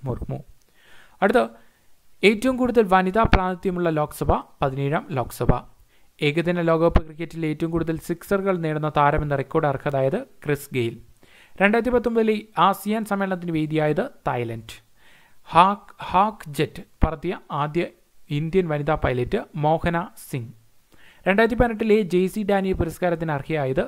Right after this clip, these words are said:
ഷീല. രണ്ടായിരത്തി പത്തൊമ്പതിലെ ലോ-, ലോക പരിസ്ഥിതി ദിനത്തിൻ്റെ പ്രമേയം ബീറ്റ് എയർ പൊല്യൂഷൻ. ലോകകപ്പ് ചരിത്രത്തിൽ ആദ്യ ഓവറിൽ സ്പിൻ എറിഞ്ഞ ബോളർ ഇമ്രാൻ താഹിർ.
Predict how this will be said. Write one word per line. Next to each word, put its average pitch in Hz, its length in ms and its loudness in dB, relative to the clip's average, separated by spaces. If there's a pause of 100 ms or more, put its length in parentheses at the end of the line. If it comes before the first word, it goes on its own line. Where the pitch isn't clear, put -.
(200)
ഷീല. 123 240 -6 (680)
രണ്ടായിരത്തി 165 300 0
പത്തൊമ്പതിലെ 170 420 0 (140)
ലോ-, 151 200 -4 (240)
ലോക 156 160 2
പരിസ്ഥിതി 151 460 -6
ദിനത്തിൻ്റെ 160 420 -4
പ്രമേയം 139 320 -4 (260)
ബീറ്റ് 190 340 -4 (160)
എയർ 143 200 -4
പൊല്യൂഷൻ. 117 400 -6 (800)
ലോകകപ്പ് 226 520 6
ചരിത്രത്തിൽ 208 480 -2 (100)
ആദ്യ 180 360 2 (160)
ഓവറിൽ 175 280 2 (120)
സ്പിൻ 202 220 4 (160)
എറിഞ്ഞ 156 220 -2
ബോളർ 135 340 2 (400)
ഇമ്രാൻ 165 460 0
താഹിർ. 117 320 -6